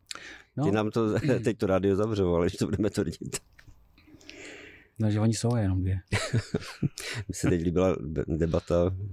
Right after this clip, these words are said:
Speaker 2: eh, o dezinformacích a nějaký vtipálek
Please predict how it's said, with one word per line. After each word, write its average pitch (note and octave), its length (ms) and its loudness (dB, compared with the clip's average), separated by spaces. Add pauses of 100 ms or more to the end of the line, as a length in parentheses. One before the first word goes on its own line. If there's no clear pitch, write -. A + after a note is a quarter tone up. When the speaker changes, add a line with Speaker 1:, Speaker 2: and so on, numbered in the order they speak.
(140)
Speaker 2:
eh, D#2+ 240 2 (260)
o D2 80 -2
dezinformacích E2+ 920 0
a E2 200 2 (680)
nějaký E2+ 240 0
vtipálek D#2 520 0